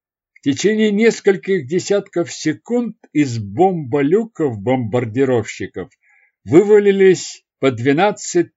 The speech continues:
тонн планирующих бомб и ракет, разлетевшихся на триста шестьдесят пять градусов.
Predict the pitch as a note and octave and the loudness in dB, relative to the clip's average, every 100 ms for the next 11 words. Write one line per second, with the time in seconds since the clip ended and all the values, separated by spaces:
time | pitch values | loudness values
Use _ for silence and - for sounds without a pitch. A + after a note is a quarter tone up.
0 | _ E3+ F#3 F3+ B2+ _ _ _ - C3+ | _ 0 0 -4 -10 _ _ _ -2 2
1 | C#3+ E3 D#3+ D#3+ B2 - A2+ F#2 E2+ D#3+ | 4 2 2 0 -6 -8 -8 -8 0 2
2 | A3 F#3+ - _ E3+ D#3+ E3 - C#3 C3 | 2 0 -12 _ 0 0 -2 -6 -2 0
3 | G#2+ _ _ _ _ _ B2+ F3+ D#3+ A3 | -2 _ _ _ _ _ 0 0 0 -4
4 | A3 A3 A3 - - F#3+ - - F#3 F#3+ | -4 0 -2 0 -4 -6 -4 -4 -2 -2
5 | F#3+ _ _ F#3+ G3+ - - E3+ - E3+ | -4 _ _ -2 -2 -8 -6 -6 -4 -4
6 | B2+ D#3+ C#3 D#3+ D3 - C#3+ A#2+ B2+ A#2+ | -2 0 0 -2 -4 -4 -4 -2 -4 -4
7 | G2 F2 - E2+ - | -6 -10 -16 -18 -20